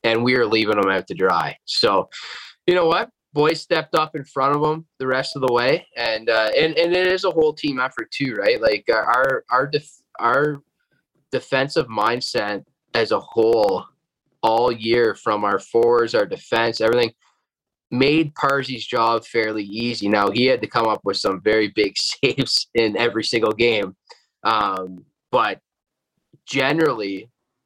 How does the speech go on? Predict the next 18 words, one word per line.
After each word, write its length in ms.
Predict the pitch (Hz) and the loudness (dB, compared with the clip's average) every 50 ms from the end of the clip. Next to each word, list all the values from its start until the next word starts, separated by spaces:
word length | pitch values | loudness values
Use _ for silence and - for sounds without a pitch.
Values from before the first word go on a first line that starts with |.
| _ _ _ _ - | _ _ _ _ -16
he 180 | - - 113 120 | -10 -6 -2 -2
was 160 | 127 123 - | 0 -2 0
getting 280 | - 139 147 165 156 143 | 0 0 0 2 2 2
a 40 | 123 | 2
lot 180 | 117 117 117 107 | 2 2 0 0
of 60 | - | 0
shots 340 | - 120 113 113 127 - - | 0 0 0 0 0 0 -2
on 140 | 104 101 101 | -2 -2 -2
net 200 | 110 127 117 104 | -2 -2 0 2
all 140 | 107 110 101 | 2 2 2
year, 260 | 104 135 170 127 101 | 2 0 0 0 0
but 160 | - 101 - | -2 -4 -2
they're 220 | - 107 104 101 92 | 0 0 2 2 2
all 160 | 90 104 104 | 2 0 0
from 180 | - 117 110 | -2 -4 -2
the 140 | 113 110 104 | 0 2 2
outside, 680 | 107 110 113 113 - - 110 101 92 104 92 90 78 - | 2 2 2 0 -2 -2 -2 0 0 -2 -2 -4 -4 -6
uh, 280 | 92 92 92 92 92 | -6 -4 -4 -4 -4